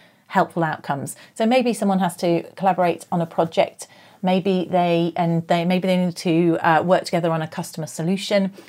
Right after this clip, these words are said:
or a new piece of marketing or a web page or a product design,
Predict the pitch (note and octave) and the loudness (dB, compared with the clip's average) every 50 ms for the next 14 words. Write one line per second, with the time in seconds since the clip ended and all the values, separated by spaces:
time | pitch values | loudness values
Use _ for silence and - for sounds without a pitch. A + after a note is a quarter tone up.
0 | - _ _ - F#3 F3 E3+ E3 D#3+ D#3+ D3+ - - E3+ E3 E3 E3+ F3 F3 E3+ | -20 _ _ 0 2 4 6 8 8 6 6 4 2 0 0 2 2 2 0 0
1 | - E3+ E3 - D#3 - - F3 F3+ F#3+ F#3 - - - - F#3+ F3+ F3+ F3+ F3+ | -2 -6 -6 -6 -6 -2 0 2 4 4 2 0 -8 -6 -2 0 0 2 2 0
2 | F3+ F3+ - - - - - D3+ D3+ D3+ D3+ D3 D3 F#3+ F3+ F3+ - - - E3+ | 0 -2 -6 -12 -20 -10 -4 -2 0 2 2 2 4 2 2 2 0 -6 -6 -2
3 | F#3 F#3 F3+ F3+ F#3 F3+ F3+ E3+ - - - - - - - - _ _ _ - | 0 2 2 2 2 0 -2 -2 -6 -10 -10 -10 -14 -20 -20 -20 _ _ _ -2
4 | - E3 D#3+ D#3 D3 D#3 E3 - _ _ _ _ _ - - G3+ G3+ F#3 G3 - | 2 4 6 6 6 4 2 -2 _ _ _ _ _ -6 2 2 4 4 4 0
5 | F3 F#3+ F3 F3 F#3+ F3 F3 F3 F3+ F3+ F3 E3+ | 0 -4 -2 2 2 2 4 2 2 2 0 0